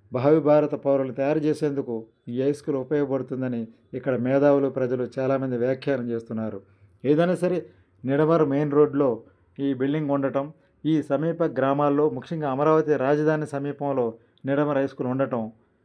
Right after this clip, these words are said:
ఈ ఇక్కడికి దగ్గరగానే యూనివర్సిటీలు ఉండటం వల్ల ఎంతో ప్రయోజనకరంగా ఉంటుందని కూడా చెప్తున్నారు.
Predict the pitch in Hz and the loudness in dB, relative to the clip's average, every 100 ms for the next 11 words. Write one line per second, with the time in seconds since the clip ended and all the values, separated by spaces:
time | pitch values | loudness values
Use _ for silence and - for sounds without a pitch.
0 | _ _ _ _ _ _ - 160 156 135 | _ _ _ _ _ _ -4 0 0 -4
1 | - _ - 151 165 151 147 143 165 170 | -14 _ -10 0 2 4 4 4 4 4
2 | 156 123 120 _ 135 156 175 - 160 156 | 2 -4 -10 _ -4 -2 -2 -6 -6 -4
3 | 147 147 143 147 135 120 131 - _ - | -4 -4 -4 -2 -2 -2 -6 -16 _ -8
4 | 143 165 147 135 147 165 151 151 151 143 | -4 -2 -2 0 0 0 0 0 0 -2
5 | 135 131 139 135 131 131 131 123 117 107 | -4 -6 -4 -4 -4 -6 -6 -6 -6 -8